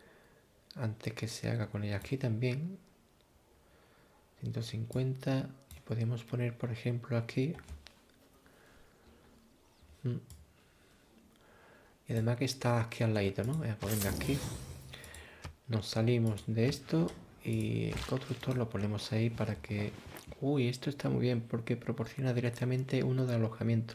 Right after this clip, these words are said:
No recordaba esta estructura. Es un pozo escalonado. Y así que creo que hemos solucionado el problema del alojamiento de aquí, de la ciudad de Pazna, ¿sí? Hemos pasado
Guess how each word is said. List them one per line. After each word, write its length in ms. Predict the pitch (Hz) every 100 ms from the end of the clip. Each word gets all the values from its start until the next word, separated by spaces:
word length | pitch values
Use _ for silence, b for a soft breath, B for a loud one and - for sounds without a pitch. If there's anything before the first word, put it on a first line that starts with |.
| -
No 180 | 113 139
recordaba 540 | 120 110 107 107 104
esta 460 | 110 - - 104 120
estructura. 640 | 110 - 107 - 107 104 - - 139
Es 140 | -
un 140 | 110
pozo 440 | 107 127 131 - 123
escalonado. 600 | 113 - 98 95 101 110 - - B B B B B B B B B B - 311 - - - - - - -
Y 80 | -
así 280 | 98 - 120
que 160 | 117 120
creo 220 | 123 127
que 100 | 123
hemos 240 | 123 127
solucionado 580 | - 120 117 123 123 127
el 100 | 131
problema 360 | - - 123 123
del 140 | 110
alojamiento 680 | 104 104 - 117 120 117 117
de 100 | 98
aquí, 300 | - 123 123
de 340 | 107 104 104
la 120 | 104
ciudad 280 | - 104 107
de 120 | 107
Pazna, 440 | - 110 - 87 104 - - -
¿sí? 220 | - 135 - - - - B B B B B -
Hemos 140 | 107
pasado 580 | 113 113 - 120 127 127